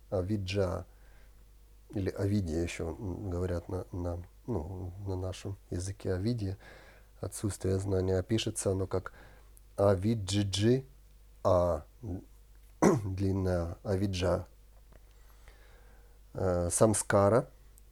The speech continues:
как склонность к возрождению в мире. Э, с-, виннана – нама, рупа, салаятана,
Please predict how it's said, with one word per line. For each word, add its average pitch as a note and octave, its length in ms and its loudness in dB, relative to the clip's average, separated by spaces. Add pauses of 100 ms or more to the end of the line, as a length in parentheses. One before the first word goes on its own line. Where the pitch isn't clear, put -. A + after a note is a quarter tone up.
как G#2+ 240 2
склонность A2+ 640 2
к - 80 -10
возрождению A2 920 4
в G#2 120 0
мире. A2 360 4 (800)
Э, G2+ 280 0
с-, - 160 -8 (880)
виннана – G#2+ 920 6 (1000)
нама, G#2+ 1120 6 (120)
рупа, A2+ 560 4 (2500)
салаятана, A2+ 760 6